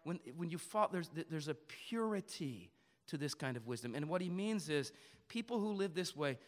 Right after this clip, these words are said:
you don't have to worry that they have mixed motives when they deal with you. They're not trying to manipulate you.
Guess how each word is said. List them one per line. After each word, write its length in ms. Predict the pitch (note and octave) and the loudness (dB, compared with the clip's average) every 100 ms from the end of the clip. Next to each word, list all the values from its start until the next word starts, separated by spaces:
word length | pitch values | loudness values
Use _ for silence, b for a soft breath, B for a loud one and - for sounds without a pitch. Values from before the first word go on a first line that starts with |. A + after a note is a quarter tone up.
| B | B
you 160 | C#3 A3+ | 0 4
don't 160 | B3 | 4
have 220 | G3 G#3 - | 6 2 2
to 80 | D#3 | 0
worry 500 | C#3 F3 D#3+ B2 A2 B B | 4 6 8 6 2 B B
that 160 | D3 | 2
they 120 | E3+ D3+ | 4 4
have 260 | D3+ C3 | 4 2
mixed 360 | C3 D#3 - B2+ | 2 0 0 0
motives 440 | C3+ C#3 A2+ F#2 | 2 4 2 -2
when 140 | A#2+ B2 | -2 0
they 80 | A#2 | 0
deal 220 | A#2+ A#2+ | 0 0
with 200 | A2 - | -2 -4
you. 80 | F2 | -2
They're 140 | C3+ | 0
not 160 | D3+ D#3 | 2 0
trying 200 | E3 D#3+ | -2 0
to 40 | |
manipulate 720 | C#3 C#3+ D#3+ D#3+ D#3+ D#3 D#3 C3+ | -2 0 0 0 2 4 2 4
you. 240 | D#3 | 4